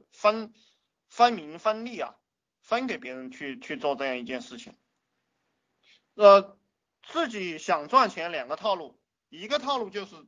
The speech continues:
自己死磕，你没有钱的话，你现在没有钱，你就，你又没有钱，又没有人，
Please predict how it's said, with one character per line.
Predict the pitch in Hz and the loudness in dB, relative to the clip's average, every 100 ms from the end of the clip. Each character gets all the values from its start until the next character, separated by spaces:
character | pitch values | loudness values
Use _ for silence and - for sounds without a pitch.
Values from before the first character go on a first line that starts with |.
| _ | _
自 | _ 269 | _ -16
己 | 214 156 | -14 -12
死 | 143 - 123 | -14 -14 -16
磕， | - 170 175 - | 0 2 2 -2
你 | 165 | -6
没 | 165 202 | 2 6
有 | 214 | 4
钱 | - 139 | 2 -6
的 | 175 | -2
话， | 185 160 - _ _ _ _ _ _ | 0 -2 -6 _ _ _ _ _ _
你 | 175 196 | -10 -4
现 | 269 277 | 0 2
在 | 220 | 2
没 | 160 | 0
有 | 185 | -4
钱， | 170 151 156 | -6 -8 -8
你 | 147 127 | -10 -8
就， | 170 151 123 _ _ _ _ _ _ _ | -4 -4 -6 _ _ _ _ _ _ _
你 | 165 202 | -4 2
又 | 277 | 4
没 | 208 202 | 4 0
有 | 190 | -4
钱， | - 131 139 180 | -8 -10 -8 -6
又 | 208 | -6
没 | 147 165 | -6 -6
有 | 147 | -6
人， | 117 131 - | -8 -12 -18